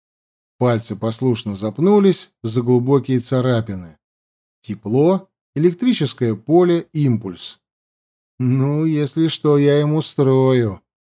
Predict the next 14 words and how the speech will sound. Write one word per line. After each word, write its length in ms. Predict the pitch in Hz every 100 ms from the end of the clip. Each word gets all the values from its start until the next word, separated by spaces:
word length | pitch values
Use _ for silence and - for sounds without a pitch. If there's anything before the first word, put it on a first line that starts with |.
| _ -
подумалось 680 | 104 90 123 151 147 139
самонадеянно. 1040 | - - 127 123 120 113 117 110 92 85 78 _ _ _ _ _ _ _ _ _ _
«Надеюсь, 800 | - 139 175 147 190 220 254 -
любезная 600 | 262 285 262 226 180 196
Скелли», 840 | 180 - - 170 123 117 104 98 92 _ _
продолжал 600 | 104 101 104 107 113 113
между 300 | 110 104 110
тем 260 | 110 165 165
его 240 | 143 139
величество, 800 | 135 139 139 117 104 - 95 82 _ _ _ _
«что 200 | - 101
нам 220 | 147 214
удастся 720 | 262 220 156 147 175 - - 254
поладить. 920 | 262 277 294 294 226 113 92 - -